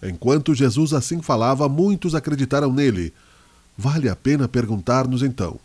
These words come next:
como Jesus falava, qual a maneira de apresentar-se que convencia a muitos da autenticidade de sua mensagem, a tal ponto de não apenas apreciar suas palavras, mas acreditar nele,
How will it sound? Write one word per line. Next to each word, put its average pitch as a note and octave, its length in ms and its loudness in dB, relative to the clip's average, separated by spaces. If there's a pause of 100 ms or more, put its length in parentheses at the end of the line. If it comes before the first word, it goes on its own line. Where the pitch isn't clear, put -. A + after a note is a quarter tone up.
(340)
como F3 280 4
Jesus A2 280 2
falava, G2 540 -4 (420)
qual E3+ 260 2
a D#3+ 60 0
maneira D3 420 2
de C#3+ 80 -2
apresentar-se C#3 920 -2 (260)
que D3+ 100 -10
convencia D3 720 0
a B2 40 2
muitos E3 680 2
da C3+ 120 2
autenticidade C3 920 0
de B2 120 -2
sua B2 140 -2
mensagem, G#2 640 -2 (440)
a G2+ 100 -2
tal E3 240 2
ponto F#3+ 520 4
de D#3+ 200 0
não G3 200 4
apenas F#3 480 2
apreciar C#3 640 0
suas B2 420 0
palavras, G#2 760 0 (400)
mas B2 480 -2
acreditar G2 540 -6
nele, A#2 420 0